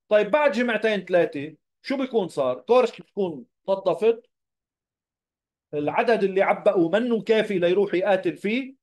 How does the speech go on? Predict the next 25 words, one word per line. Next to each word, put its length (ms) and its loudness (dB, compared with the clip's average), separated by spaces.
بصير 420 0
قدام 480 -2
هجوم 440 -4
معاكس 520 -4
روسي 380 -6
أشد 240 -6
قوة 260 -4
وشراسة. 560 -6
يعني 140 -4
بتقدر 300 0
تعمل 380 0
إنجاز 360 0
تكتيكي، 540 -8
بس 240 -2
لتعمل 420 2
إنجاز 380 2
استراتيجي 720 -4
بدك 380 -2
عناصر 480 -4
استراتيجية. 800 -4
شو 160 0
هي 120 2
العناصر 500 2
الاستراتيجية؟ 920 -6
قوة 280 4